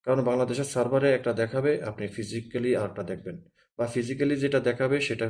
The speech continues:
অনলাইনে সেটা দেখাবে না। এটাই স্বাভাবিক, এটা শুধু বাংলাদেশের জন্য,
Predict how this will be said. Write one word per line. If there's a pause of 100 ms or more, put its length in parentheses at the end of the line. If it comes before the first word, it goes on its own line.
অনলাইনে
সেটা
দেখাবে
না। (360)
এটাই
স্বাভাবিক, (120)
এটা
শুধু
বাংলাদেশের
জন্য,